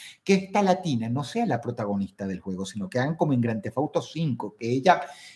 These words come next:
comparta el papel protagónico, el papel estelar, con otros personajes. Por ejemplo, andaban diciendo por ahí que iban a ser dos protagonistas estilo Bonnie y Clyde, una mujer latina y un hombre blanco,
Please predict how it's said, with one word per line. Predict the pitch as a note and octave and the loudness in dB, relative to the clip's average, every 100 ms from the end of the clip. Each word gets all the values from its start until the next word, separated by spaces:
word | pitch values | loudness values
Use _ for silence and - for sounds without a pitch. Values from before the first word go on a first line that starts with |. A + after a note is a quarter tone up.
| _ - | _ 10
comparta | F#3 E3 - G#3+ G#3 - - | 12 12 10 12 12 10 4
el | C3+ B2+ | 4 4
papel | C3 C#3 C3+ | 2 0 2
protagónico, | F#3+ G3 G#3+ F3 D#3 F3 E3+ | 0 2 6 6 4 2 0
el | |
papel | - A#2 A#2+ | 0 -4 -2
estelar, | B2+ - G3+ E3+ G3 - - - | -2 -2 2 2 0 -12 -18 6
con | A#3 G3 | 8 8
otros | E3+ E3+ | 4 0
personajes. | - F#3 C#4 E4 - G#2+ - - _ - - - _ | -2 -4 -4 -4 -4 -6 -8 -16 _ -20 -20 -20 _
Por | A#3+ A#3+ | 12 12
ejemplo, | E3 C3 B2 B2+ - | 10 4 2 -2 2
andaban | G3 G#3+ B3 C#4 C#4 | 4 8 8 8 4
diciendo | F#3+ A#3+ A3+ A3+ | 2 2 2 2
por | G#3+ | 4
ahí | A3 G#3+ | 2 2
que | F3 | 4
iban | F3+ G3 | 4 4
a | D3+ | 2
ser | F#3+ - | -2 -4
dos | C3 D3+ | 4 4
protagonistas | - F3 D#3+ C3+ B2 A#2 D#3 C3+ | 4 0 2 2 0 -2 -4 -6
estilo | B2 B2 B2 A#2+ | -2 0 0 0
Bonnie | A#2 E3 F#3 G3+ - | 6 6 6 -2 -6
y | A#2+ | -12
Clyde, | A2 F2+ F2 - | -12 -12 -14 -4
una | D#3+ G3 | 2 2
mujer | C3+ G3 | 2 0
latina | F#3+ G3+ A#3+ B3+ - | -2 -2 -2 -2 -4
y | D#3+ | -4
un | D3+ | -2
hombre | D3+ D3 D#3 - | -2 -4 -8 -10
blanco, | A2 A#2 G2 F#2 G#2 | -6 -2 -2 -6 -12